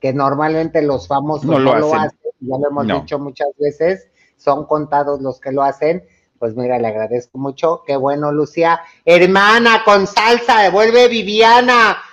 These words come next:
Speaker 1: Viviana enamorada. <laughs> Adiós, Macumba, adiós.
Speaker 2: No, pues sí.
Speaker 1: Vamos a leer mensajitos, hermanitas.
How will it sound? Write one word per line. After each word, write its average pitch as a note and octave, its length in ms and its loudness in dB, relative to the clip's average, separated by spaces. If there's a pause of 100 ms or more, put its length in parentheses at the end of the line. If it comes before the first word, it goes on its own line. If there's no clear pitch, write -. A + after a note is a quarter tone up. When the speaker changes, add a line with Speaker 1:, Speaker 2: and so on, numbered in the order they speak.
Speaker 1:
Viviana B3 580 4
enamorada. B3 1200 2
<laughs> D4 1200 -6
Adiós, B3+ 640 2
Macumba, B3 960 -2
adiós. C4 640 0 (4000)
Speaker 2:
No, E3 360 2
pues C#3 200 -4
sí. A2+ 100 -8
Speaker 1:
Vamos B3+ 400 -4
a A3+ 100 -4
leer G3 260 -6
mensajitos, G3+ 840 -8
hermanitas. E3 760 -12